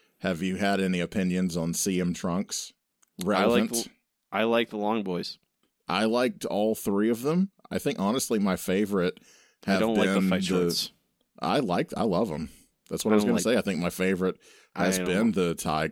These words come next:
Speaker 1: the Thai kickboxing shorts.
Speaker 2: If they weren't white, I wouldn't have a problem, but they're white. They kind of remind me of a diaper.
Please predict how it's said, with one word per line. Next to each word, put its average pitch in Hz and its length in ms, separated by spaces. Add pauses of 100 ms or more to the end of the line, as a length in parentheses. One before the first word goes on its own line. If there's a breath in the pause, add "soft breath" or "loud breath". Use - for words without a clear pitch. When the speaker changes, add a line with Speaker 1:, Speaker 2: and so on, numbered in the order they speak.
Speaker 1:
the 82 120
Thai 76 280
kickboxing 76 640
shorts. 80 440
Speaker 2:
If 135 140
they 151 120
weren't 165 260
white, 127 300
I 104 80
wouldn't 104 260
have 101 140
a 95 60
problem, 110 340
but 104 80
they're 92 140
white. 87 220
They 85 100
kind 90 200
of 87 80
remind 82 260
me 58 80
of 62 100
a 67 60
diaper. - 420